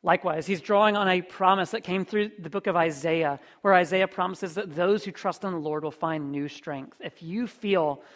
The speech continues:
like you are weak, that you are not in a position to obey what God has commanded you,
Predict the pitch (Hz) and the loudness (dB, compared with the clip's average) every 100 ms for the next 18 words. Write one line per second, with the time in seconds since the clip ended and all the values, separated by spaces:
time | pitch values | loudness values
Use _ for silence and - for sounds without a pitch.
0 | _ 175 160 165 170 135 120 170 220 - | _ -4 -4 -2 -4 -4 -6 -6 -6 -10
1 | - _ _ - 175 139 156 185 165 151 | -20 _ _ -4 -4 -4 -4 0 0 0
2 | 156 170 208 196 185 165 143 151 175 175 | 2 4 2 -2 -4 -8 -10 -10 -8 -8
3 | 180 151 131 143 151 156 - 151 160 - | -6 -6 -4 -2 -2 -2 -2 -2 -2 -6
4 | 143 143 165 175 175 | -10 -8 -6 -4 -6